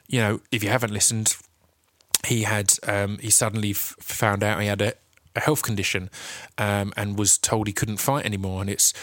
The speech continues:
you know, number one, having to deal with that, and number two, having a health condition that it turns out he's had his whole life but just didn't know, and it's not caused him any tr-, any tr-, trouble. So, so, so you've been f-,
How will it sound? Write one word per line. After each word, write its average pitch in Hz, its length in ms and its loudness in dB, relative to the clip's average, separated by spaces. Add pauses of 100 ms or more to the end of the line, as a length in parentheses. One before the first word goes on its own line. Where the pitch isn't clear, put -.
(200)
you 117 100 2
know, 107 280 0
number 113 240 2
one, 110 300 0
having 101 240 0
to 95 100 -2
deal 123 240 2
with 123 160 0
that, 120 160 0
and 127 160 -6
number 123 200 0
two, - 280 0
having 120 200 2
a - 40 -2
health 143 240 0
condition 110 400 -2
that 120 140 0 (220)
it - 140 -2
turns 131 380 2
out 127 160 0
he's 117 140 2
had 120 140 0
his 117 140 0
whole 110 200 0
life 123 520 0
but - 140 -4
just - 220 -2
didn't 104 260 -4
know, 113 420 0 (600)
and 107 200 0
it's - 120 -2
not 131 180 0
caused 127 240 0
him 117 120 -2
any 127 180 2
tr-, - 160 -10 (100)
any 120 220 0
tr-, - 160 -8 (340)
trouble. 110 440 0
So, - 260 2
so, - 140 -4
so 113 240 0
you've 107 200 -2
been 113 100 -2
f-, - 220 -6